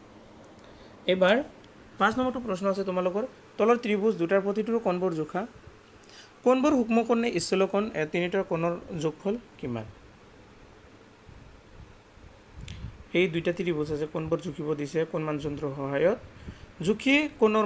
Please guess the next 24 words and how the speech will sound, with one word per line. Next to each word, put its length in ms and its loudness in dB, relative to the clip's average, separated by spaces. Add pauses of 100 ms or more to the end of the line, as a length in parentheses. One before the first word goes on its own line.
মানবোৰ 280 4 (120)
উলিয়াব 280 2
দিছে 280 -2
আৰু 80 0
যোগফল 320 0
উলিয়াব 240 0 (100)
দিছে। 160 -6 (400)
চ', 320 6 (680)
চোৱা, 220 2 (2250)
প্ৰথমত 340 4
আছে 240 6 (1000)
বি, 180 4 (760)
বি 120 4 (160)
এ 160 6
চি 180 0 (120)
এটা 120 2
ত্ৰিভুজ, 420 0 (440)
বি 280 0
এ 80 6
চি 160 0
আছে 220 0
এইটি 280 2
ডিগ্ৰী 240 -4
কোণ, 100 2